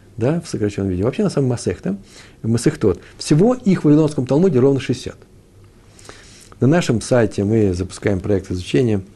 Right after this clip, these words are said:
Талмуда, начиная с трактата Бава Мишны, который входит в раздел Незекин. И вот после того, как Мишна была записана, мудрецы Израиля, э,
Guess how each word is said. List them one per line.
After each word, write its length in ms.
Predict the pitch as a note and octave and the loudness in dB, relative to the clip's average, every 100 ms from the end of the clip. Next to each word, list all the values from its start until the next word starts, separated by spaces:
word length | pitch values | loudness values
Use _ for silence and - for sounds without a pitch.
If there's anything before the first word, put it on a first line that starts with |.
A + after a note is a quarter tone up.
| - - - - - - - - - - - - - - - - | -20 -20 -14 -14 -16 -20 -18 -18 -18 -20 -20 -20 -20 -20 -16 -2
Талмуда, 460 | G#2+ A#2 F3 D#3 | 2 4 4 4
начиная 320 | A2 G2 C3+ | 0 0 -2
с 40 | D3+ | -2
трактата 360 | G#2 C3 B2+ | -2 -2 -2
Бава 240 | G2 G#2 F#2 | -2 -2 -2
Мишны, 400 | E2+ - C#3 F#3+ - - - - - - - - | -4 -2 0 0 -4 -20 -20 -20 -20 -20 -20 -12
который 200 | - G2+ | -2 0
входит 220 | G2 E3 D#3 | 2 0 0
в 60 | |
раздел 320 | F#2+ F#2+ C3+ C3 - | 0 0 0 -2 -4
Незекин. 880 | A2 B2+ A#2+ G2+ B2 B2 - G2 D#2+ - - - - - - - | 0 2 2 0 -2 -4 -2 -2 -4 -14 -20 -20 -20 -20 -20 -4
И 140 | C3 | 2
вот 160 | B2+ D3+ | 4 4
после 180 | D#3+ D3+ | 0 0
того, 120 | D#3 | 0
как 160 | C#3+ D3 | 0 -2
Мишна 240 | C3 C3+ | 0 2
была 180 | C3+ C3 | 2 2
записана, 640 | C3 C3 A#3 A#3 C3+ C#3+ - | 2 2 0 2 0 -2 -4
мудрецы 480 | B2+ A#2 B2+ - C3+ | -2 0 0 2 2
Израиля, 460 | A#2 E3 F3 C#3+ - - - - - _ - - | 2 2 2 0 -6 -20 -20 -20 -20 _ -14 -4
э, 680 | A2 G#2+ G#2 G2+ G2+ F#2+ | 0 2 2 2 2 0